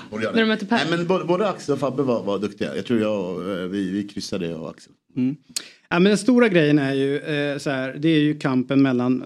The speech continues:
Speaker 3: Fabbe och Jesper.
Speaker 1: Mm.
Speaker 3: De är ju som två små barn, eh, och bråkar om allt. Eh, och nu ska ju de, eh, få spela tillsammans med någon annan
Speaker 1: Mm.
Speaker 3: mot varandra.
Speaker 1: Mm.
Speaker 3: Så vi tänkte att vi lägger ut en grej på Instagram,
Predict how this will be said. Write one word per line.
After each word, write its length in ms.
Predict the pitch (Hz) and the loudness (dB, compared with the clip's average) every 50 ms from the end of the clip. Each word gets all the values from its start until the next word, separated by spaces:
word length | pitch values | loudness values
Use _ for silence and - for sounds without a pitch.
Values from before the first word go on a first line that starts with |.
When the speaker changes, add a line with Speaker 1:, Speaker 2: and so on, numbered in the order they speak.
| 139 | -8
Speaker 3:
Fabbe 420 | 127 - 151 135 120 123 123 131 131 | -4 -2 -2 -2 -2 -4 -6 -6 -6
och 200 | 135 131 - - | -6 -6 -2 -2
Jesper. 480 | 156 147 - - - - 98 101 117 - - | -2 -2 -4 -8 -12 -12 -12 -12 -14 -8 -6
Speaker 1:
Mm. 180 | 117 117 113 117 | -4 -2 0 2
Speaker 3:
De 120 | 151 151 | 4 4
är 40 | 147 | 4
ju 40 | 139 | 4
som 160 | 135 - 139 | 2 0 -2
två 180 | - - 151 147 | 0 -2 -4 -2
små 160 | - 151 139 | 0 0 2
barn, 360 | 131 139 151 165 185 196 190 - - _ _ _ _ _ _ - | 2 2 0 0 -2 -6 -10 -12 -18 _ _ _ _ _ _ 0
eh, 360 | 160 147 143 143 139 151 156 | 2 2 4 2 2 2 0
och 100 | 147 147 147 | -2 -2 2
bråkar 340 | 143 151 147 135 - 143 | 4 4 4 4 2 0
om 100 | 131 123 | -2 -2
allt. 240 | 120 120 135 151 147 - _ _ _ _ _ _ _ _ _ - | -2 -2 -6 -6 -8 -12 _ _ _ _ _ _ _ _ _ 0
Eh, 100 | 160 165 185 | 0 2 4
och 80 | 190 170 | 4 6
nu 200 | 170 170 170 165 | 6 6 4 2
ska 180 | 165 - 170 | 0 0 0
ju 80 | 160 151 | 0 2
de, 340 | 143 139 135 139 139 - - | 0 0 0 -2 -2 -4 -6
eh, 280 | 143 135 135 139 143 135 - | -6 -6 -4 -6 -6 -6 -6
få 80 | - 143 | -8 -8
spela 440 | - - - 143 139 127 131 135 139 - - | -4 0 2 2 2 2 0 -2 -4 -6 -6
tillsammans 580 | - 156 - - 175 165 160 151 147 147 - | -4 -4 -2 0 0 2 2 2 2 2 2
med 160 | - 147 139 131 | 2 4 4 4
någon 140 | 139 147 | 4 4
annan 400 | 165 165 156 143 127 113 117 123 - | 4 4 4 2 2 0 -4 -2 2
Speaker 1:
Mm. 160 | 120 120 123 120 | 2 2 4 6
Speaker 3:
mot 320 | 156 156 165 165 151 156 151 | 6 6 6 6 2 0 0
varandra. 500 | 143 139 156 170 170 156 135 123 - 113 | 0 2 2 2 4 2 2 0 -2 -2
Speaker 1:
Mm. 240 | 117 117 120 123 123 - - - _ | 0 2 2 0 0 -6 -14 -20 _
Speaker 3:
Så 120 | - - 170 | 0 2 4
vi 80 | 170 | 4
tänkte 420 | 165 208 208 180 - - 156 156 165 | 4 4 2 2 2 2 2 2 2
att 240 | 160 147 147 151 - | 2 0 -2 0 2
vi 160 | 143 139 139 | 4 4 6
lägger 240 | 139 147 139 156 170 | 4 4 4 4 4
ut 160 | 185 180 185 | 4 4 4
en 80 | 175 156 | 4 4
grej 140 | 139 135 | 4 4
på 120 | 127 - 151 | 2 2 4
Instagram, 680 | 156 175 180 160 - 175 151 156 151 151 160 185 196 | 4 4 4 2 0 2 2 2 2 2 0 -2 -2